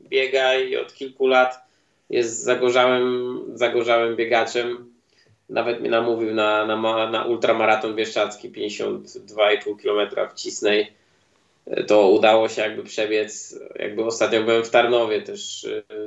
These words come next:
pobiegaliśmy, y, y, z kolegą siedemnaście kilometrów, też po górach. Ostatnio zrobiliśmy w Grudziądzu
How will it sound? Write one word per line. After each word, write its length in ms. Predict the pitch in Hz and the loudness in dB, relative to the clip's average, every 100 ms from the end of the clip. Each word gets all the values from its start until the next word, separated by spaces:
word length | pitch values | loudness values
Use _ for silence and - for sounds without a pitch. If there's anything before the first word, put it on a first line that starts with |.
| 110 | -12
pobiegaliśmy, 960 | - 107 104 107 104 110 107 104 104 104 - - - 50 - - _ _ _ _ _ _ - | -8 -4 0 0 -2 -4 -2 -2 -2 -4 -10 -12 -8 -8 -10 -16 _ _ _ _ _ _ -10
y, 140 | - | -2
y, 60 | - | -2
z 80 | - | 2
kolegą 460 | 110 107 107 104 | 4 6 6 4
siedemnaście 680 | 104 - 113 113 117 123 127 | 2 0 2 2 2 0 -4
kilometrów, 760 | 123 117 113 113 - - - 127 113 | -6 -4 -4 -6 -8 -10 -12 -14 -4
też 180 | 117 120 | -2 -2
po 140 | 123 | -2
górach. 600 | 120 117 117 110 - - - - | 0 4 4 4 -2 -18 -20 -18
Ostatnio 420 | - 110 104 113 | -12 -10 -6 -4
zrobiliśmy 400 | 113 113 113 117 | -2 -2 -4 -6
w 60 | 110 | -4
Grudziądzu 600 | 117 123 120 120 127 | 0 4 4 4 -2